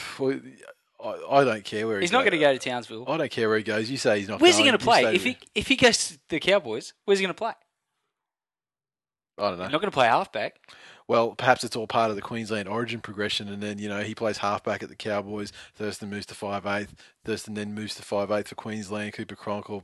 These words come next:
Speaker 1: more likely, Daly Cherry Evans goes into seven.
Speaker 2: Or Robert Louis.
Speaker 1: Well, no.
Speaker 2: It's a natural. They got the combination. I'll see what they coming up with.
Speaker 1: <laughs> Yeah,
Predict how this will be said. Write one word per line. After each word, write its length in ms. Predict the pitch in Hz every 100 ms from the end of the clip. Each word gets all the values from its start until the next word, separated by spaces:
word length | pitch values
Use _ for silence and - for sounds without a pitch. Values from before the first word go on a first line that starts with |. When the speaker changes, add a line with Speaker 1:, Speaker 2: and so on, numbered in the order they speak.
| -
Speaker 1:
more 320 | 117 110 101
likely, 340 | 104 104 104
Daly 240 | 98 101 101
Cherry 300 | - 98 104
Evans 200 | 101 -
goes 200 | 104 101
into 140 | 101
seven. 340 | - 110 104 107
Speaker 2:
Or 100 | 135
Robert 300 | 127 120 123
Louis. 280 | 139 175 _ _ _ _ _ _ _ _
Speaker 1:
Well, 80 | 95
no. 180 | 90 - - _ _ _ _ _ _ _ _
Speaker 2:
It's 80 | -
a 20 | 139
natural. 460 | 143 - 220 233
They 100 | 262
got 140 | - -
the 40 |
combination. 460 | - 226 226 240 202
I'll 60 |
see 180 | - 190
what 100 | 185
they 60 | -
coming 240 | 190 175
up 140 | 190
with. 240 | 120 - - _ _ _ _ _ -
Speaker 1:
<laughs> 120 | - - - - - - - - - -
Yeah, 240 | 151 135